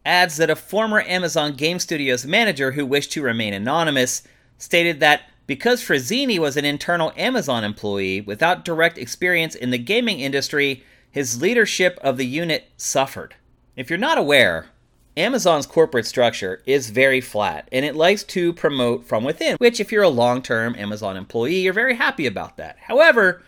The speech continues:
Amazon places an emphasis on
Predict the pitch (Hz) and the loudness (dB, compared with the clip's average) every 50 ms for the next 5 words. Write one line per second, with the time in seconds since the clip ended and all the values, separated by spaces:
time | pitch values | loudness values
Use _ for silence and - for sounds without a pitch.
0 | _ _ _ _ _ _ _ _ _ _ _ _ _ _ _ _ _ _ _ _ | _ _ _ _ _ _ _ _ _ _ _ _ _ _ _ _ _ _ _ _
1 | _ _ _ _ - 160 214 277 277 220 226 214 208 196 - 208 214 196 190 180 | _ _ _ _ 0 2 2 4 4 4 4 2 2 2 2 2 2 2 2 0
2 | 151 151 143 - - 131 160 - - 147 - - 110 92 95 - - - - 120 | 0 0 -2 -2 -2 -4 -4 -2 -4 -4 -4 -4 -4 -4 -6 -6 -10 -8 -4 0
3 | 123 127 131 127 127 127 131 131 127 131 127 | 2 2 2 2 2 2 0 0 -2 -4 -6